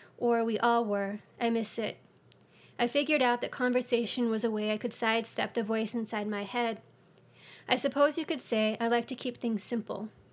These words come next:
So, sterility, racism, exploitation, sexism, exhaustion,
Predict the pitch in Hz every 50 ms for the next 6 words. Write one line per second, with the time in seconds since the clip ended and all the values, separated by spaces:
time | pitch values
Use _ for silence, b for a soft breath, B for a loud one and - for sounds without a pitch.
0 | _ _ _ _ - - - - 247 233 233 240 240 - - - - _ _ _
1 | _ _ - - _ _ _ _ _ _ - B B B B - - - 277 262
2 | 262 262 262 262 262 262 254 254 233 B B B B B B B B B - -
3 | 233 233 233 233 - 254 226 208 240 233 233 226 214 220 - - - 247 233 240
4 | - 240 240 233 - 240 226 226 220 - 220 214 - - - 247 214 220 233 220
5 | 214 202 208 220 220 220 208 - - - - 226 220 208 214 214